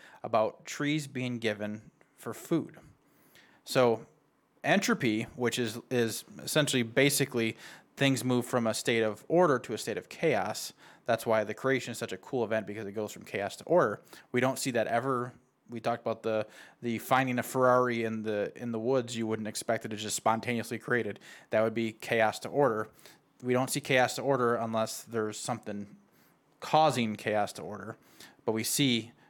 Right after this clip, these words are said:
order to chaos. When you eat something, you are,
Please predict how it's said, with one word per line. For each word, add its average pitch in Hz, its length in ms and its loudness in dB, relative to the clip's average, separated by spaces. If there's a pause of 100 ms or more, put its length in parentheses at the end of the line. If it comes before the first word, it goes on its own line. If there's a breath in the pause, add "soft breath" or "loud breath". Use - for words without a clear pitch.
(260 soft breath)
order 123 300 4
to 104 80 -8
chaos. 110 580 0 (400 loud breath)
When 123 260 -2
you 170 220 2
eat 202 220 -2
something, 104 540 -2 (280)
you 127 280 2
are, 143 300 6